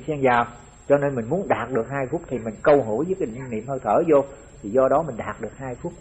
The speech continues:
nó không có cái tạp niệm xen vô. Tất cả các pháp hành này á, đều nhắm vào diệt ngã,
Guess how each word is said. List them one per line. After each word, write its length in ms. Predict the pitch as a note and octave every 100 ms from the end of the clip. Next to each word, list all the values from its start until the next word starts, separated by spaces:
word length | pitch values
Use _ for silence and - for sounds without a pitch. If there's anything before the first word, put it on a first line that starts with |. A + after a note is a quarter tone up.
| A#2+
nó 60 | D3+
không 200 | C#3+ B2+
có 180 | D3 D#3
cái 100 | C3+
tạp 200 | - -
niệm 100 | G2 G2+ -
xen 100 | A#2+
vô. 80 | A#2+ A#2 - - - - - - - - - - - -
Tất 120 | G3
cả 200 | A#2+ C#3
các 140 | G3 G3
pháp 120 | G#3 -
hành 180 | B2 A#2
này 240 | B2+ C3
á, 80 | C3 - - - - -
đều 240 | B2+ C3
nhắm 280 | B2+ D3 A3
vào 260 | D#3+ B2+ A#2 G#2+
diệt 140 | C3 C#3
ngã, 340 | A#2+ A#2 D3+